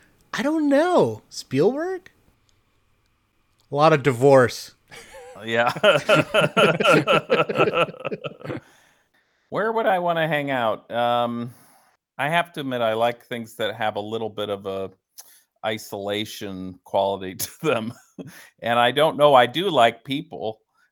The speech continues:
Speaker 2: but, uh, I like, uh, so I don't know why, but I like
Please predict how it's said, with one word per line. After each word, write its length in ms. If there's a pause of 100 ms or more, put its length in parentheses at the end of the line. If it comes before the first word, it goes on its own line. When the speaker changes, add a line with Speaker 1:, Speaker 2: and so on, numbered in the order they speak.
Speaker 2:
but, 420
uh, 520 (100)
I 180
like, 340 (200)
uh, 540 (580)
so 220
I 100
don't 180
know 140
why, 260
but 160
I 80
like 280